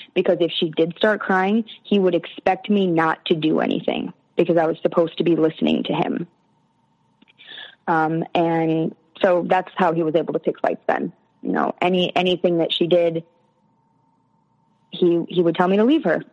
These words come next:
And there were a couple times where, you know, he had done that and it was, like, an hour or so of her crying, and I would finally,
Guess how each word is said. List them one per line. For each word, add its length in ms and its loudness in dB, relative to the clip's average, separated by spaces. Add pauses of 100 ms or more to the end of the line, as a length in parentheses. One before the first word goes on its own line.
And 320 0 (280)
there 260 4
were 440 2
a 140 0
couple 280 2
times 480 0
where, 480 2 (340)
you 100 2
know, 200 4
he 340 2
had 240 2
done 220 2
that 320 2
and 340 0
it 140 0
was, 180 0
like, 220 0 (100)
an 220 2
hour 400 2
or 120 -2
so 240 2
of 140 0
her 180 0
crying, 480 2
and 120 2
I 40 2
would 240 0 (120)
finally, 580 2